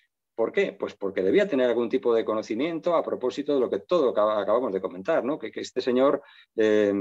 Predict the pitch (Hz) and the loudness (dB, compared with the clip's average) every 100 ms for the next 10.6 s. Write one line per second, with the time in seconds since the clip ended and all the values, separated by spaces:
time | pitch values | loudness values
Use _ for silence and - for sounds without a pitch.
0 | 92 95 _ - 104 - 135 135 131 110 | -2 -4 _ -6 -4 2 6 6 4 2
1 | 107 110 98 143 147 170 127 101 120 156 | 2 0 -2 -2 -2 0 0 0 0 -2
2 | 110 107 98 101 - 127 160 123 101 110 | -2 -2 -2 -2 0 0 0 0 -2 -2
3 | 113 - 120 131 156 - 101 101 110 104 | -4 -2 -2 0 -2 -4 -4 -2 -2 -2
4 | 123 - 107 101 98 101 110 147 151 95 | -2 -2 0 2 2 0 0 -2 -2 -4
5 | 98 - - 117 110 107 98 95 90 147 | -4 -6 -6 -2 0 2 0 0 0 0
6 | 147 98 - _ _ _ _ _ _ _ | -2 -6 -6 _ _ _ _ _ _ _
7 | _ _ - 120 117 117 110 143 147 165 | _ _ -4 0 2 2 2 0 2 2
8 | 175 160 127 156 175 120 113 120 131 151 | 2 2 2 2 0 -2 -6 -4 0 4
9 | 160 165 139 160 135 107 110 104 104 101 | 4 2 0 0 -2 -4 -2 -2 -2 -2
10 | 104 98 131 147 165 | -4 -2 2 2 2